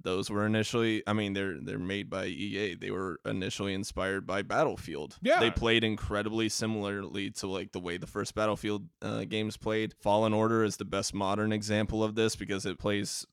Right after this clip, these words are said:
Speaker 1: similarly to, like, Soulsborne games.
Speaker 2: But also
Speaker 1: Like,
Speaker 2: third-person
Speaker 1: especially, like,
Speaker 2: action
Speaker 1: during,
Speaker 2: games.
Speaker 1: yeah, and especially during, like, the height of that time where, like, this is what to play now, and it kind of refines it and makes it its own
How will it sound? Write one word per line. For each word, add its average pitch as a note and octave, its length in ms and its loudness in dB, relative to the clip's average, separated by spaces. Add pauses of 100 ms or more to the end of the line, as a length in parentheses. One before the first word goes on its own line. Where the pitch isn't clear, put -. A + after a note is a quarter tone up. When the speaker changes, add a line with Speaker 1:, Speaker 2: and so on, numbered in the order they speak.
(120)
Speaker 1:
similarly G2 840 2
to, F#2 380 -2
like, F2 180 -6
Soulsborne F#2 560 -4
games. F#2+ 500 -4
Speaker 2:
But D5 80 6
also - 220 4
Speaker 1:
Like, - 40 -2
Speaker 2:
third-person D#3+ 240 6
Speaker 1:
especially, D3 320 10
like, B2+ 140 10
Speaker 2:
action G#2 220 2
Speaker 1:
during, A#2+ 220 6
Speaker 2:
games. G2+ 200 -8
Speaker 1:
yeah, D#3 320 10
and C#3 140 6
especially C3 480 2
during, A2+ 380 0
like, G2+ 240 -2
the F#2+ 100 -2
height G2+ 260 0
of G2+ 100 -2
that G2+ 200 -2
time G2+ 260 -2
where, G#2+ 100 -4
like, F#2 220 -4 (300)
this - 380 -2
is G2+ 220 0
what G2+ 220 0
to - 80 -2
play C#3 320 4
now, F2+ 300 -2
and F2+ 80 -4
it F2+ 100 -6
kind G#2 180 -2
of G#2 100 -2
refines A2+ 580 -2
it - 100 -6
and F2+ 120 -6
makes - 360 -6
it - 200 -8
its G2+ 220 -10
own G2+ 360 -2